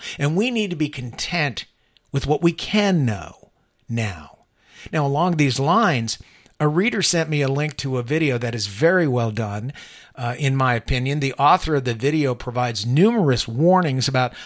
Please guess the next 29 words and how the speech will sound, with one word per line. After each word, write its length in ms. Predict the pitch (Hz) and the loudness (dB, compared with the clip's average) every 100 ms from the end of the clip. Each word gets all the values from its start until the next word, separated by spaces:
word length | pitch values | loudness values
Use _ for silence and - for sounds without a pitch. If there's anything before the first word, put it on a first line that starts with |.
| - | -4
looking 400 | 156 202 190 185 | 0 2 2 0
at 140 | 160 | 0
society 840 | - 135 - 143 147 143 143 143 | 0 2 2 4 2 2 0 -2
and 160 | 135 104 - _ | -4 -6 -12 _
placing 520 | - - 160 156 156 147 | -18 -6 0 2 2 0
events 640 | 123 139 143 139 - - | 0 -2 -2 -2 -2 -2
or 380 | 123 123 120 117 | -2 -2 -2 -6
people 560 | - 170 151 143 139 | -6 -2 -2 0 0
over 300 | - 156 139 | 4 4 4
Scripture. 540 | 127 - 147 - - 110 | 0 0 2 0 -2 -6
It 40 | 110 | -8
was 140 | 110 | -6
very 240 | 110 147 156 | 0 2 4
well 180 | 135 | 2
done. 300 | 120 135 113 - - - - - | 0 -2 -4 -8 -18 -20 -20 -6
The 120 | 147 | -4
content, 760 | - - 202 254 240 143 123 120 | -4 -4 0 0 2 0 0 0
I 80 | 135 | 0
have 80 | 139 | 2
a 60 | |
link, 340 | 131 139 160 139 | 0 -2 -2 0
by 140 | 127 | 0
the 100 | 123 | 0
way, 120 | 120 | -4
for 140 | - 117 | -4 -4
that 220 | 113 107 | -4 -6
in 80 | 101 | -8
the 80 | |
transcript. 720 | - 143 143 139 - 113 104 | -8 -4 -2 -2 -4 -6 -12